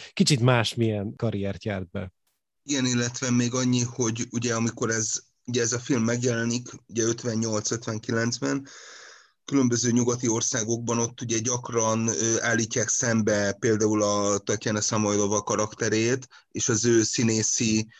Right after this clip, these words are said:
Speaker 2: ö, jelenlétét, ö, ugye Brigitte Bardot-val, aki viszont egy teljesen más úton, tehát gyakorlatilag a nyugati felszabadultság és szabadosságnak lesz egyfajta jelképe,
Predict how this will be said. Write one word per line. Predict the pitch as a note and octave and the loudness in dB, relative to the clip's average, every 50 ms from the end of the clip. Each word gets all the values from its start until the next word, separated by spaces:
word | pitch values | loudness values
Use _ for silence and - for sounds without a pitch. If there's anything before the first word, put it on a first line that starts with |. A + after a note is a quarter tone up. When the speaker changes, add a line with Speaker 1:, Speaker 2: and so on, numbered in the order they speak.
| _ _ _ _ | _ _ _ _
Speaker 2:
ö, | - - A2 A2 G#2+ G#2+ G#2 | -2 2 4 4 6 6 4
jelenlétét, | G#2 A2+ B2 A#2+ A#2+ A#2 A2+ A2 A2 A2 A2 G#2+ - B2 A#2 A2+ A#2 B2 A#2+ - - - - - | 4 4 2 2 2 2 2 2 2 2 0 0 0 2 2 2 2 0 -2 -6 -10 -6 -2 2
ö, | A2+ A2+ A2+ A2+ A2+ G#2+ | 4 4 6 6 4 4
ugye | E2+ G#2+ A#2+ A#2 | 2 2 0 0
Brigitte | G#2+ A2 B2 A#2 A2+ A2 G2 | 2 2 2 2 2 2 2
Bardot-val, | F#2+ G#2 G#2+ A2+ A2+ G#2+ G#2+ G2+ F#2+ F#2 F#2+ F#2+ G2+ G#2+ A#2+ B2 B2+ - - _ _ | 2 2 2 2 2 4 4 4 4 4 4 4 4 4 2 0 -2 -8 -20 _ _
aki | - - G2+ - - B2+ A#2 A2 | -4 -4 -4 -2 0 2 2 2
viszont | A2+ G#2+ - C3 A2 G#2+ | 2 2 2 0 0 0
egy | A2+ G#2 | 0 0
teljesen | - B2 A2+ A2+ - - A#2 A2 | 0 0 0 2 2 2 2 4
más | A2 A2+ A2+ A2 A2 - - - - - - - - _ _ | 4 4 2 2 0 0 0 0 -2 -2 -4 -6 -8 _ _
úton, | - B2 A#2 A2 A2+ - A#2+ A2+ A2+ A#2+ A#2+ A#2+ | 2 4 4 4 2 0 0 2 4 4 2 2
tehát | A#2+ A#2 G#2+ | 2 0 0
gyakorlatilag | G#2+ A#2 G#2 - B2 A#2 G#2+ A2 G#2+ - B2 G#2+ A2 G#2+ G#2+ G2 - - | 0 0 0 0 2 2 2 0 0 0 0 0 2 2 0 0 -4 -2
a | - A2+ | 2 4
nyugati | B2 C3+ B2+ B2 A#2 A2 A#2+ - A#2+ A2+ A2 A2 A2 G#2+ G#2+ - - | 4 4 4 4 0 0 0 0 2 4 4 4 2 2 -2 -4 -4
felszabadultság | - C3+ A#2+ A#2+ - C#3 A2+ A#2 A2 G#2+ A2+ A2 G#2 - - C3 G#2+ G#2+ G#2+ G#2 | -2 -2 0 0 2 2 2 2 4 4 4 4 4 4 2 2 2 2 2 2
és | G#2 F#2+ | 2 2
szabadosságnak | - - A#2+ A2+ A2 G2+ A2 G#2+ - - - A2 G2+ G2 F#2+ G2+ G#2 G#2 G#2+ - - - - _ | 2 2 2 2 4 4 4 2 2 0 0 0 0 0 0 0 0 0 -2 -4 -8 -16 -16 _
lesz | - G#2+ A2 G#2+ - - | -4 -2 0 0 2 0
egyfajta | G#2 G2+ - A#2 G#2 G2+ - G2+ | 0 0 0 0 0 0 2 2
jelképe, | G2+ G#2 G2+ G2+ G2+ - - G#2 G2+ G2+ - - G2+ G#2 A#2 B2 B2 | 2 2 2 2 0 0 0 0 0 0 2 0 0 0 0 0 -2